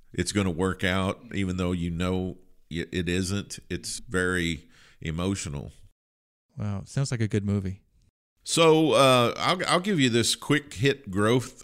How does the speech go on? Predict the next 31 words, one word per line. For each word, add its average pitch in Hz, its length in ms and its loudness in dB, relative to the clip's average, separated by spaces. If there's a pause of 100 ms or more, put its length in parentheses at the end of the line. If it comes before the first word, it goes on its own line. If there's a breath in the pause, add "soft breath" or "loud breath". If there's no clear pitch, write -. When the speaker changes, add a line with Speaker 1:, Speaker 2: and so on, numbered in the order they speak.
(140)
Speaker 1:
thought, 82 560 -4
uh, 87 200 0
before 85 360 -4
we 107 100 2
get 87 320 -2
David 101 420 0
and, 80 200 -2
uh, 80 140 -2
Marcia 101 460 -4
in 80 200 -6
here, 78 320 -6 (400 loud breath)
uh, 85 260 -2
to - 140 -12
talk 107 320 -2
about 85 420 -2
the 82 160 -2
leadership 104 540 -4
program 78 420 -4
we're 76 100 -6
working 76 420 -6
on. 73 200 -8 (140)
A 107 60 -2
lot 165 200 -2
of 214 100 -2
times, 110 720 0
leaders 107 500 2
get - 200 -2
stuck - 400 -2
in 95 300 -2
their 87 180 0
mindset. 98 920 -2